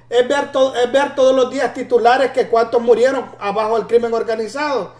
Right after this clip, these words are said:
La democracia de estos inútiles es ver que nuestro pueblo esté secuestrado, que nadie pueda pasar de una colonia a otra.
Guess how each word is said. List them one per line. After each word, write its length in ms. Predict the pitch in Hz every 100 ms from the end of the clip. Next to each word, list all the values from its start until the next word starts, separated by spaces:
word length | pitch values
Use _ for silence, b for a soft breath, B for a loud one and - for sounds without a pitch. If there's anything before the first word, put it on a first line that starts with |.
| B B
La 160 | - 311
democracia 680 | 302 294 - 269 - 285
de 80 | 277
estos 240 | 262 285 254
inútiles 580 | 247 285 311 285 240
es 280 | 233 302 - B B -
ver 300 | 226 277 294
que 100 | 269
nuestro 300 | 247 247 -
pueblo 260 | 240 262
esté 160 | 247 247
secuestrado, 720 | 247 240 247 - 269 285 262
que 120 | 233 202
nadie 300 | 214 262 254
pueda 340 | 262 262 240
pasar 600 | 226 233 269 269 - -
de 140 | 190 208
una 200 | 233 220
colonia 420 | 220 220 233 220
a 60 | 247
otra. 440 | 311 302 202